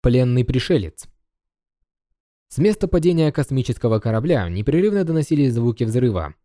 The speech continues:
Хуан Дянь потер руки и обеспокоенно вздохнул. «Кажется, там какая-то битва.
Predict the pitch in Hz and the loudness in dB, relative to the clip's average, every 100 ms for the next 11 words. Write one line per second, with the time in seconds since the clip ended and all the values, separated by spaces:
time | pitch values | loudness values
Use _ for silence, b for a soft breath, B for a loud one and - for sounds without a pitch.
0 | _ _ 117 110 107 151 131 92 131 220 | _ _ 0 2 0 0 -2 -2 -2 0
1 | 202 185 190 185 - 147 135 - 127 143 | 0 -2 -6 -8 0 0 0 -2 -4 -2
2 | 135 123 113 117 101 85 76 _ _ _ | 0 0 0 -2 -2 -4 -8 _ _ _
3 | _ _ _ 202 202 156 165 180 180 180 | _ _ _ -4 0 0 0 0 -2 -4
4 | 185 175 175 254 170 180 208 117 - | -2 -2 -2 -4 -6 -2 0 -2 -6